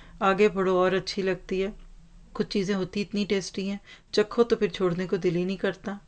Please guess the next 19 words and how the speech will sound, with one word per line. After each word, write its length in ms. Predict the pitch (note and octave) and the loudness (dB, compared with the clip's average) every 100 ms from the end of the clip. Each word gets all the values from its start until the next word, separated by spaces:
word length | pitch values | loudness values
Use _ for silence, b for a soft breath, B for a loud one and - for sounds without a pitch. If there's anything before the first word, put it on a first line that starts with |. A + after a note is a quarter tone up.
| b b b A3+ | b b b 4
एक 240 | A#3 A#3 | 4 4
घूंट 220 | A3 A3 | 0 2
भर 200 | G3+ F#3+ | 2 2
लो 160 | G3+ G#3+ | 4 4
तो 120 | G3+ | 4
दूसरा 300 | F#3 F3 F#3+ F#3 | 2 0 0 -2
घूंट 220 | G3 F#3+ | -2 -2
भरने 300 | G3 F3+ F#3+ | -4 -4 -4
को 100 | G3+ | -2
तैयार 420 | F#3 F#3 F3+ F3 | 0 2 4 2
है। 180 | F3 F3+ - b b b b b - | 0 -4 -12 b b b b b 6
तो 240 | C4 C4+ C4+ | 10 10 8
खैर 360 | A#3 G#3 G#3 G#3+ - - | 8 8 6 2 -8 -8
किस्सा 280 | F3 F#3+ F#3 | -2 0 0
मुख्तसर, 600 | F3 - E3+ - E3+ E3+ | -2 -2 -4 0 -2 0
बात 280 | F3 E3+ F3+ | -2 -2 -2
तो 60 | |
लंबी 360 | E3 D#3 D#3 D#3+ | 0 0 -2 -4
है। 160 | D#3 | -4